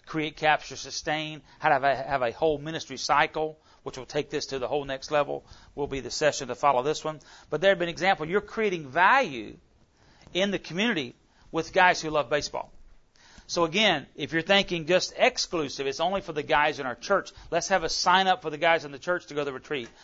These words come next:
Let's have a sign up for the guys in the church to go to the gun range. I was always thinking there were always open events.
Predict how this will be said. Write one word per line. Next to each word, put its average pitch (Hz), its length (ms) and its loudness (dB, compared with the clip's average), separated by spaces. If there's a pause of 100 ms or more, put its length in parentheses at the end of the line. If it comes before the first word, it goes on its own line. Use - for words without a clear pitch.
(140)
Let's 160 160 0
have 165 160 2
a - 20 -8
sign 180 240 0
up 160 100 -2
for 160 60 -12
the 151 80 -4
guys 151 300 2
in 135 40 -14
the 127 60 -16
church - 460 2 (220)
to 147 100 -8
go 156 100 2
to 147 40 2
the 143 80 -4
gun 147 240 -2
range. 123 280 -10 (400)
I 208 140 6
was 208 200 2
always 185 580 2
thinking 185 440 -6 (180)
there 151 120 0
were 147 80 0
always 185 520 6
open 185 300 -2
events. 131 600 -12